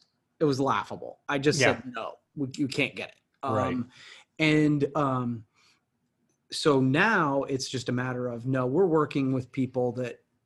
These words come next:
Speaker 1: we
Speaker 2: Right.
Speaker 1: sort of
Speaker 2: Reputable suppliers that you
Speaker 1: Exactly.
Speaker 2: know,
Speaker 1: Supplier
Speaker 2: like
Speaker 1: partners that I'm
Speaker 2: Snuggs, and
Speaker 1: totally
Speaker 2: there's
Speaker 1: comfortable with. Yeah.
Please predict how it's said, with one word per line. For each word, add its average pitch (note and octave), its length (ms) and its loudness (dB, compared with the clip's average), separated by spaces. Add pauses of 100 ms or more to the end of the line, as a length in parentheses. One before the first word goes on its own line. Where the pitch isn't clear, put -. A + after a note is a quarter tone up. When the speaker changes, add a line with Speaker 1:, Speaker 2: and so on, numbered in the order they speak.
(200)
Speaker 1:
we B2 580 0 (220)
Speaker 2:
Right. G2+ 260 -4
Speaker 1:
sort B2+ 200 -2
of A#2+ 260 -4 (160)
Speaker 2:
Reputable B2+ 680 4
suppliers G#2+ 680 -2
that A#2+ 80 4
you - 60 10
Speaker 1:
Exactly. C3 320 6 (100)
Speaker 2:
know, F#2+ 80 2
Speaker 1:
Supplier - 400 4
Speaker 2:
like G#3 100 0
Speaker 1:
partners F#3+ 160 6
that C3 160 10
I'm B2+ 60 10
Speaker 2:
Snuggs, B2 160 10
and B2 80 4
Speaker 1:
totally F3 220 6
Speaker 2:
there's D3 120 6
Speaker 1:
comfortable C3 400 0
with. G#2+ 180 -8
Yeah. C3 200 2